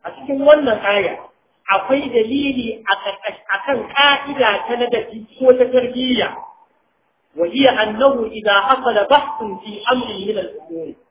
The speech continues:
Shine idan bincike ya afku game da wani al'amari cikin al'amuran rayuwa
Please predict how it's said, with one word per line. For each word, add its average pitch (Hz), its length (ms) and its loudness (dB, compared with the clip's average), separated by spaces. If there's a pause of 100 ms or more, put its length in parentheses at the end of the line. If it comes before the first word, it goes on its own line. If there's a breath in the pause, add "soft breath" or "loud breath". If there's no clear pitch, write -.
(280)
Shine 247 380 -4
idan 226 280 0
bincike 220 640 -6
ya 247 120 6
afku - 360 -2
game 196 180 0
da 190 140 -2
wani 208 180 2
al'amari 196 600 -2
cikin - 320 -12
al'amuran 208 560 -4
rayuwa 160 440 -4